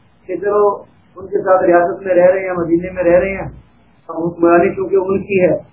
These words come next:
چلو یہ کہ سختی نہیں ہوگی ہمارے اوپر، کچھ یہ کہ مال غنیمت میں جو حصہ مسلمانوں کو ملے گا ہمیں بھی ساتھ ساتھ ملتا رہے گا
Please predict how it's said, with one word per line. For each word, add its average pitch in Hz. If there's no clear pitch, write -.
چلو 196
یہ 196
کہ 202
سختی 196
نہیں 208
ہوگی 175
ہمارے 170
اوپر، 170
کچھ -
یہ 196
کہ 214
مال 180
غنیمت 180
میں 185
جو 185
حصہ 185
مسلمانوں 180
کو 190
ملے 185
گا 180
ہمیں 160
بھی 170
ساتھ 165
ساتھ 170
ملتا 170
رہے 160
گا 139